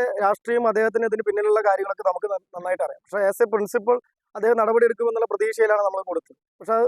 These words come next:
നടപടിയെടുത്തില്ലെന്ന് മാത്രമല്ല, ഒരു കൗൺസിൽ മീറ്റ് കൂടിയിട്ട് നടപടിയെടുക്കാമെന്ന് പറഞ്ഞ് രാവിലെ പതിനൊന്നരയ്ക്ക് തുടങ്ങിയ കൗൺസിൽ മീറ്റ് ഏകദേശം മൂന്ന് മണി, മൂന്നര ആയിട്ടും കഴിഞ്ഞിട്ടില്ല. അവസാനം അവരെടുത്ത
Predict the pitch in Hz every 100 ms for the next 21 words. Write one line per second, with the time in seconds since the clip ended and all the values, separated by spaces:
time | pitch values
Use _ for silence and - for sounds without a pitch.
0 | 214 202 247 254 214 240 240 214 190 180
1 | 160 - _ _ 185 220 240 - 208 208
2 | 233 247 254 247 247 214 214 233 233 208
3 | 202 214 196 - 202 202 185 165 170 -
4 | _ _ 185 190 226 247 220 208 240 247
5 | 254 254 214 214 208 185 165 196 180 165
6 | 139 - _ _ _ 190 202 233 240 247
7 | 247 - - 190 226 262 233 233 208 214
8 | 247 240 208 - 208 180 185 170 135 -
9 | _ _ _ _ - 202 247 247 240 247
10 | 220 -